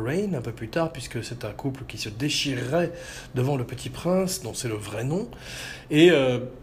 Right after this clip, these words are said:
il joue très, très tôt à la manière d'un Stevie Wonder, d'un, d'un prodige de la musique de tous les instruments. Et, euh, au début des années quatre-vingts, commence une carrière dans la musique. Alors, Abracadapod aujourd'hui, à la manière de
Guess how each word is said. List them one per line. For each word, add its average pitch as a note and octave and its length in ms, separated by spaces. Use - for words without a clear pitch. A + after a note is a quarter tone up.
il C#3+ 160
joue D#3 360
très, D#3 200
très C3+ 200
tôt E3 280
à B2+ 60
la A#2 80
manière B2 320
d'un A#2 100
Stevie B2+ 300
Wonder, B2 440
d'un, A2 240
d'un G#2 140
prodige C3+ 540
de B2+ 40
la A2+ 120
musique B2+ 260
de B2 80
tous - 160
les C#3 160
instruments. B2+ 540
Et, G#3+ 260
euh, B2+ 240
au B2+ 120
début C3+ 280
des C3 140
années B2 100
quatre-vingts, A#2+ 560
commence D3+ 440
une E3+ 220
carrière B2+ 560
dans D3+ 340
la D3 140
musique. G#2 500
Alors, D#3+ 340
Abracadapod F3+ 600
aujourd'hui, C#3+ 640
à B2 60
la A#2+ 100
manière B2+ 400
de A2+ 240